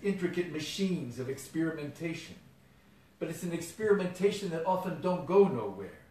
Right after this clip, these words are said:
And what happens when this nowhere becomes increasingly costly and deadly,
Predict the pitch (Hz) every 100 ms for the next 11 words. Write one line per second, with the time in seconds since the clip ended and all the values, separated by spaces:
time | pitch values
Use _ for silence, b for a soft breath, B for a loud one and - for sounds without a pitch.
0 | - - b b b b b b - 151
1 | 196 226 240 233 190 170 175 165 160 -
2 | 135 156 208 202 131 139 151 156 156 160
3 | - 151 127 196 185 180 151 143 143 -
4 | 175 175 - 156 147 139 131 123 147 156